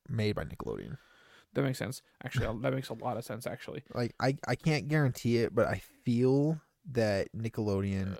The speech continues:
Speaker 1: is,
Speaker 2: Uh.
Speaker 1: 'cause it was always playing on Nickelodeon. So for some reason, that is coming to my mind that they
Speaker 2: Paramount was the company.
Speaker 1: Yeah, but they own Nickelodeon.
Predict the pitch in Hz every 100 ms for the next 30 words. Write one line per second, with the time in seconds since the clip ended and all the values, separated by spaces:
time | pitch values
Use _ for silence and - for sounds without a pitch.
0 | 53 98 95 92 - 135 139 175 190 139
1 | 135 - 123 104 95 - 73 50 - 50
2 | - 107 98 104 139 156 151 143 143 127
3 | - 110 107 95 107 98 - - - 117
4 | - 110 92 90 92 107 107 98 95 -
5 | - 95 95 98 101 98 143 160 123 117
6 | 123 123 - - 120 131 120 127 127 _
7 | _ _ _ _ - 117 143 101 - 101
8 | 82 101 98 - - 135 -